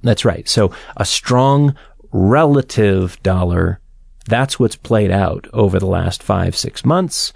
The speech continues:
And so we've got gold, which has been over that five-month period at least, it's had positive to break even performance. And then here over the last thirty days, now we've got gold gives up a little ground, three point three percent lower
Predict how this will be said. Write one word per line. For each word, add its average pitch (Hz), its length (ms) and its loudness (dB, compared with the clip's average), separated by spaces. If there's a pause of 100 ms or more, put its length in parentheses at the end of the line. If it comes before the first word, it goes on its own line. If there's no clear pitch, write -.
(380)
And 107 480 2
so 101 100 0
we've 95 160 2
got 101 240 -2
gold, 113 360 4
which 101 160 0
has 98 100 0
been 95 260 2
over 127 200 4
that - 180 -2
five-month 110 560 -2
period 82 300 -4
at - 80 -10
least, 113 360 0 (480)
it's - 120 -6
had 95 180 0
positive 104 640 2
to 92 100 -2
break 98 320 2
even 95 260 2
performance. 98 680 -2 (100)
And 107 80 2
then 92 120 2
here 101 180 4
over 92 120 0
the 90 60 0
last 90 460 -2
thirty 175 380 2
days, 98 440 -2 (320)
now 98 220 2
we've 95 140 0
got - 180 -2
gold 95 340 0
gives 98 240 0
up 98 200 0
a 98 40 4
little 95 200 2
ground, 160 440 2 (220)
three 107 220 0
point - 240 -2
three 98 160 0
percent 92 360 -6
lower 98 360 2